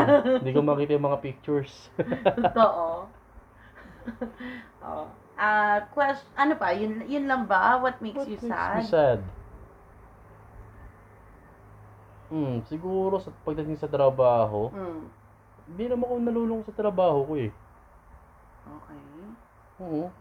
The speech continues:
Speaker 2: Ah, siguro... Ah, sa akin ba yun? Sa'yo?
Speaker 1: Um, mm,
Speaker 2: Sa akin,
Speaker 1: sa'yo
Speaker 2: sa akin.
Speaker 1: ata.
Speaker 2: Pag napapagalitan ako sa opisina siguro, iisipin ko siya pero sandali lang.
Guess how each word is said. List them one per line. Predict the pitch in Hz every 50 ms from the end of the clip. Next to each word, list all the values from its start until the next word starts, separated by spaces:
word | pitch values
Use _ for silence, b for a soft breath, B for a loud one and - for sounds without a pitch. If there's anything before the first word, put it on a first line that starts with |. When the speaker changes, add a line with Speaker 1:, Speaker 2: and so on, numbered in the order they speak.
| - - -
Speaker 2:
Ah, | 170 170 165 170 170 175 175 175 175 175 175 170 170 170 165 170 - - - - _ _ _ _ - - - - - - - - - - - - -
siguro... | 180 175 196 202 202 202 196 196 196 190 190 185 185 180 175 170 156 - - - - - - - - - - - - - - - - - - - - - - - - _ _ _ _ _ _ _ - - - - - -
Ah, | 147 - - - - -
sa | - 147 143 135
akin | 127
ba | 127 120
yun? | 113 120 123
Sa'yo? | - - 110 101 101 - - - - - -
Speaker 1:
Um, | - 190 185 185 180 180 180 - 175 175 170 175 175 - - - - - - - - -
mm, | 175 175 170 165 156 - -
Speaker 2:
Sa | - 127 117
akin, | 117 117
Speaker 1:
sa'yo | -
Speaker 2:
sa | 120 113
akin. | 107 107 104
Speaker 1:
ata. | 104 - - - - - - - - - - - - - - - - - - - - - - - - - - - - - - - - - -
Speaker 2:
Pag | - 156 156
napapagalitan | 165 165 165 160 160 156 156 156 156 - 160 151 156 147 147 143 - 139
ako | 135 127 127
sa | - 127
opisina | - 127 117 - 117 107 101 98
siguro, | - 110 101 104 101 98 95 107 113 - - - - - - - - - - - - - - - - - - -
iisipin | 135 135 143 139 - 147 143 - 147
ko | 147 147 135
siya | - 135
pero | - - 131 131 131
sandali | 123 - 127 113 117 113 110 101 92
lang. | 95 87 87